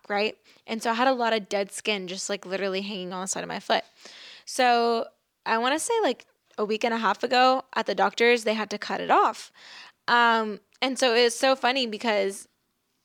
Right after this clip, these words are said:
well, not funny, <laughs> but throughout that whole two weeks, beginning two weeks that I had it, um, that dead skin made it very hard to clean my foot because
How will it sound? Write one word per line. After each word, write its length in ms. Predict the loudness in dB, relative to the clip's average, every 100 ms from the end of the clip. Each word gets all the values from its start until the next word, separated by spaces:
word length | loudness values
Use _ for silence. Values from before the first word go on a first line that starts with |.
| _
well, 80 | -2
not 160 | -2 -2
funny, 220 | -6 -2
<laughs> 20 |
but 400 | 0 2 0 -4 -8 -20 -20 -4
throughout 300 | 2 4 4
that 200 | 4 2
whole 640 | 4 6 8 6 6 2 -4 _ _ _ _ _ -4
two 200 | -2 2
weeks, 440 | 2 0 -6 -12 -16 _ -10
beginning 360 | -2 0 0 0
two 180 | 0
weeks 200 | 0 0
that 120 | 0 -2
I 60 |
had 360 | -2 0 2 2
it, 280 | 2 0 -4 -18 -20 -14 -2
um, 260 | 2 2
that 260 | 2 0 0
dead 260 | 0 0 -4
skin 380 | -2 0 0
made 180 | 0 0
it 100 | -2 0
very 340 | 4 4 4
hard 600 | 2 4 4 4 2 -2 -6 _ _
to 120 | -6
clean 460 | -6 -6 -4 -4 -4
my 120 | -6 -4
foot 240 | 0 0 0
because 440 | -6 -2 -2 -2